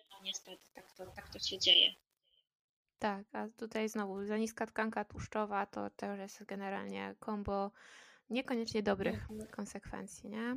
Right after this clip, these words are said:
Speaker 2: Dla całego
Speaker 1: Oczywiście.
Speaker 2: układu.
Speaker 1: Znowu mamy te, taką kaskadę całych zdarzeń, tak? Te, te takie domino, tutaj hormony, no to, e, jak wiemy, to, to, to jest wszystko ze sobą po-, połączone bardzo mocno.
Speaker 2: Mhm. Dokładnie.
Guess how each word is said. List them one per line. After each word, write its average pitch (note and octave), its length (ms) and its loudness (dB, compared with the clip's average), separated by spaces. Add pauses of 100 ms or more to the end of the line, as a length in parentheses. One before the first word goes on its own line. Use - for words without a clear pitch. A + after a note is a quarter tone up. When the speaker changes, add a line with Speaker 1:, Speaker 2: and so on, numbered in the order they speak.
(120)
Speaker 2:
Dla G3 180 -6
całego G#3+ 440 -4
Speaker 1:
Oczywiście. - 260 0
Speaker 2:
układu. A3 220 -6 (140)
Speaker 1:
Znowu A3 240 -2
mamy - 680 -12 (480)
te, E3+ 60 0 (120)
taką G3+ 180 0
kaskadę G3 480 0
całych F#3 460 -6 (140)
zdarzeń, G3+ 460 12
tak? F#3+ 280 -4
Te, F#3+ 220 -6
te F#3+ 180 -8
takie G3+ 320 0
domino, F#3+ 540 -2 (100)
tutaj F#3 260 -12
hormony, G3+ 680 -6
no F#3 80 -14 (100)
to, G3 140 -16 (680)
e, G3+ 60 6 (500)
jak G3+ 180 2 (120)
wiemy, G3 360 6
to, F#3+ 180 -14 (140)
to, G3+ 80 -12 (100)
to G3+ 60 -6
jest F#3+ 120 -4
wszystko - 280 8
ze - 100 -2
sobą F#3+ 360 -4
po-, F#3 280 -8 (120)
połączone F3+ 580 -8
bardzo F3+ 280 -12
mocno. - 420 -10
Speaker 2:
Mhm. A#3 460 -4 (1400)
Dokładnie. G#3+ 560 -2